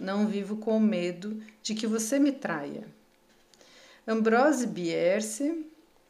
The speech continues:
define o ciúme como medo de perder o outro, embora acrescente: "Se eu perdesse pelo motivo pelo qual tenho medo de perdê-lo, não valeria a pena tê-lo conservado." <laughs> Não se pode amar sem liberdade, sendo prisioneiro.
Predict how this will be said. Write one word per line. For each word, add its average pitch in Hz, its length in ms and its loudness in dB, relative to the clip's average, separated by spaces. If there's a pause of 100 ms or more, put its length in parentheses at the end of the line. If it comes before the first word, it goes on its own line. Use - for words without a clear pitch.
(100)
define 233 460 2
o 311 80 2
ciúme 220 560 -2
como 202 280 -2
medo 202 360 -2
de 214 120 -2
perder 190 480 -4
o 214 100 -2
outro, 160 520 -4 (160)
embora 202 400 4
acrescente: 214 1040 0 (400)
"Se - 200 -4
eu 269 160 4
perdesse 214 580 2
pelo 196 240 -4
motivo 180 340 -8
pelo 170 260 -4
qual 175 200 0
tenho 175 260 -4
medo 180 480 -2
de 160 120 -10
perdê-lo, 165 600 -4
não 190 240 -4
valeria 202 520 0
a - 20 -2
pena 185 400 -4 (140)
tê-lo 175 300 -2
conservado." 196 1080 0 (320)
<laughs> - 1080 -12
Não 254 180 6
se - 160 2
pode 233 360 6
amar 214 420 2
sem 208 280 -4
liberdade, 156 880 -4
sendo 214 400 -2
prisioneiro. 160 720 -8